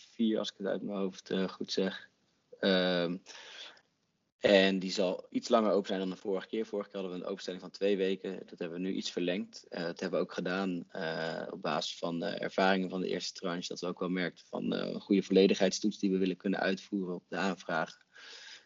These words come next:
We willen iets meer tijd voor nemen. Ehm, nou, het uitkeringsplafond is tweehonderdvijfentwintig miljoen.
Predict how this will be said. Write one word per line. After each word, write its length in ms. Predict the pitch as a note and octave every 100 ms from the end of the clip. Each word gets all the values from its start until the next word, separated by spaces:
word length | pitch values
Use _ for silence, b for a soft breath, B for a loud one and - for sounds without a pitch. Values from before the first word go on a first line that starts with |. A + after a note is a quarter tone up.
| _
We 80 | F#2+
willen 140 | F#2+
iets 120 | -
meer 140 | - G2+
tijd 260 | G#2 G2+
voor 120 | - G#2
nemen. 460 | G2 F#2+ F#2+ G#2 _ b b b _ _
Ehm, 600 | - F2 F2 F2 E2+ F#2 F#2 F#2+ - _
nou, 220 | D#2+ D#2 -
het 140 | -
uitkeringsplafond 840 | - G#2+ - G#2+ - F#2+ - G2 F#2+
is 100 | -
tweehonderdvijfentwintig 720 | - F#2 - F#2+ - G2 E2+
miljoen. 500 | F#2 F#2 A2 B2+ -